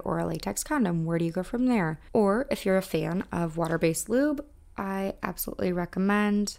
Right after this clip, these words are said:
Go Love. The founder and C E O of this one is Doctor Sadie Allison, who we actually talked to a couple episodes past if you want to give it a listen. She does talk about Go Love as well and the dosing and the milligrams associated with her products.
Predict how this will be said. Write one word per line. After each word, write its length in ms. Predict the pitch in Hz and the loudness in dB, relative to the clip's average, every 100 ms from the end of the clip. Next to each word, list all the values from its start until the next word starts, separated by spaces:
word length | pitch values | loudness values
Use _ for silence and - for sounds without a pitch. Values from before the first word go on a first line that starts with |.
| - | -6
Go 140 | 170 165 | -2 0
Love. 580 | 190 226 311 349 - - - | 0 2 0 -2 -8 -16 -2
The 100 | 196 | -2
founder 400 | - 190 202 226 | 0 0 2 2
and 140 | 226 | 2
C 300 | - - 190 | 0 -2 0
E 40 | 190 | 0
O 120 | 185 | 0
of 160 | 170 | -2
this 220 | 175 170 - | -2 -2 -2
one 280 | 175 175 - | -4 -4 -2
is 300 | 190 170 151 | -2 -2 -2
Doctor 380 | 180 165 - 208 | -2 0 -2 -2
Sadie 320 | 220 262 - | 0 -2 -2
Allison, 580 | 180 170 - 190 247 269 | -2 -4 -2 -2 -2 -2
who 100 | 208 | -2
we 180 | 185 190 | 0 0
actually 360 | 226 - 277 233 | -2 -4 -6 -4
talked 320 | - 185 - | -4 -6 -4
to 180 | 185 175 | -2 -2
a 60 | |
couple 280 | - 185 180 | -2 -2 0
episodes 520 | - - 175 185 175 | 0 -2 -2 -2 -2
past 480 | - 165 165 - - | -4 -4 -4 -6 -6
if 240 | - - 185 | -8 -4 -4
you 80 | |
want 240 | 165 160 - | -2 -4 -6
to 120 | - | -4
give 160 | 170 170 | -4 -2
it 80 | 180 | -2
a 40 | |
listen. 460 | 202 202 208 202 196 - - - | -2 0 0 -2 -4 -14 -20 -6
She 160 | - | -2
does 220 | 196 180 - | 0 -2 -2
talk 240 | 180 175 | -2 -2
about 260 | 175 170 - | -2 -2 2
Go 160 | 175 | 4
Love 300 | 175 165 165 - | 4 2 0 -4
as 200 | 214 - | -2 -2
well 340 | 156 175 247 - | -2 -2 -6 -6
and 280 | 180 170 165 | -4 -4 -4
the 120 | 170 | -4
dosing 540 | 175 170 165 175 170 | 0 0 -2 -2 -2
and 120 | - | -2
the 60 | 185 | 0
milligrams 640 | 180 156 160 160 185 226 - - - - - | 0 -2 -4 -2 -2 -4 -10 -18 -20 -14 -6
associated 680 | - 175 170 175 170 165 | 0 0 0 0 2 0
with 120 | 170 - | 0 -4
her 120 | 226 | -4
products. 580 | - - 269 - - | -4 -4 -4 -8 -12